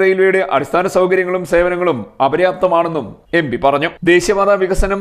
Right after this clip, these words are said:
നടക്കുന്നതിനാൽ യാത്രക്കാർ കൂടുതൽ ആശ്രയിക്കുന്നത് റെയിൽവേ തന്നെയാണ്. പാസഞ്ചർ ട്രെയിനുകൾ ഉൾപ്പെടെ മതിയായ ട്രെയിൻ സർവീസുകളുടെ കുറവ്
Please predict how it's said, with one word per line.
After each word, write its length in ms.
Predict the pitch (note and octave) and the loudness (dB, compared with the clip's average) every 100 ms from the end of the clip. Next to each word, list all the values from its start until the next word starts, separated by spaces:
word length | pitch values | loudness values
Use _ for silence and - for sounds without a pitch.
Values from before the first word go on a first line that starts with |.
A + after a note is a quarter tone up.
| G3 | 0
നടക്കുന്നതിനാൽ 580 | F3 F#3+ G3 F#3 F3 G3+ - E3 | 0 0 -2 2 2 2 0 0
യാത്രക്കാർ 440 | E3 F#3 E3+ F#3+ - | 0 -2 0 0 2
കൂടുതൽ 280 | F3 F#3 G3+ F#3 | 0 2 2 0
ആശ്രയിക്കുന്നത് 600 | - G3 F3+ F#3 F#3 D#3+ - - C#3+ | 2 -2 0 0 2 0 -2 -2 0
റെയിൽവേ 280 | E3 F3+ F#3+ F3+ | 2 2 0 0
തന്നെയാണ്. 360 | C3+ A#2 B2+ F3+ - - - - D3+ | -2 0 0 -2 -4 -20 -20 -2 0
പാസഞ്ചർ 440 | E3 E3 G3+ G#3 G#3 | 2 -2 -4 -2 0
ട്രെയിനുകൾ 340 | G#3 G#3 G#3+ G3 | 0 0 -2 0
ഉൾപ്പെടെ 320 | F#3 G3+ G3 G2+ - C#3 D#3 | 0 0 0 -2 -8 -2 0
മതിയായ 400 | D#3+ F#3+ F#3+ G3 F#3+ | 2 2 2 0 0
ട്രെയിൻ 220 | E3 F3+ F#3 | 0 0 0
സർവീസുകളുടെ 520 | G3 G3 F#3+ G3 G3 F#3+ | 0 0 0 0 0 2
കുറവ് 300 | E3 F#3 | 2 4